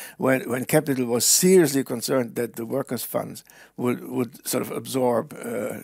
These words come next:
uh, s-, s-, nationalize, uh, Swedish, uh, capital. Yeah? The seventies are the tipping point, not just in Sweden, uh, e-, everywhere else. In, in the seventies, uh, we enter into a high inflation period. Why?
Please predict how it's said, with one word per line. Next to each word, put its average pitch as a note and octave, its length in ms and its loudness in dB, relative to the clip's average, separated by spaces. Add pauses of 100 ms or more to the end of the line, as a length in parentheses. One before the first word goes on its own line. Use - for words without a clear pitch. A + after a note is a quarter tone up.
(120)
uh, A#2 160 -4
s-, - 380 -10
s-, A#2+ 140 -4
nationalize, B2+ 880 2
uh, A#2+ 400 -6
Swedish, B2 580 -2 (220)
uh, A2+ 180 -6
capital. - 480 -4
Yeah? - 100 -12 (260)
The B2+ 80 2
seventies E3 500 6
are C#3 120 -2
the A#2+ 120 -4
tipping A2 320 -6
point, - 340 -14
not B2+ 200 -2
just A#2 200 -4
in A2 80 -10
Sweden, A2+ 460 -8
uh, A#2 120 -6 (220)
e-, - 60 2
everywhere B2 520 -2
else. - 200 -16 (560)
In, D3 320 2
in D3 160 2
the C#3+ 100 4
seventies, F3 680 2 (1300)
uh, C3 240 -2
we C3+ 140 2
enter E3+ 240 4
into C#3 320 2
a B2 80 0
high C#3+ 180 4
inflation B2+ 540 -2
period. G2+ 480 -10
Why? C3+ 420 2